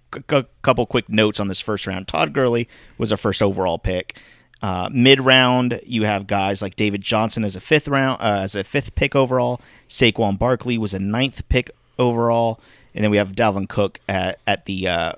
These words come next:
first round, twelfth pick. To just kinda give you an idea where guys are falling. Um, what, what's,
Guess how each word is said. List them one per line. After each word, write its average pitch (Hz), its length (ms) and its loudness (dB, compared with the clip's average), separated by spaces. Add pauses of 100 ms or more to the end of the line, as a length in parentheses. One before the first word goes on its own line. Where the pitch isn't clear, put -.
(160)
first - 460 -2
round, 95 260 -4
twelfth - 380 -6
pick. - 280 -8 (420)
To 95 160 -4
just 101 200 -10
kinda 104 280 -4
give 95 100 -4
you 95 80 -2
an 87 60 -4
idea 90 200 -6
where 78 220 -6
guys 71 300 -10
are 65 60 -12
falling. - 400 -12 (520)
Um, 95 340 -10
what, 131 220 4
what's, 139 460 -2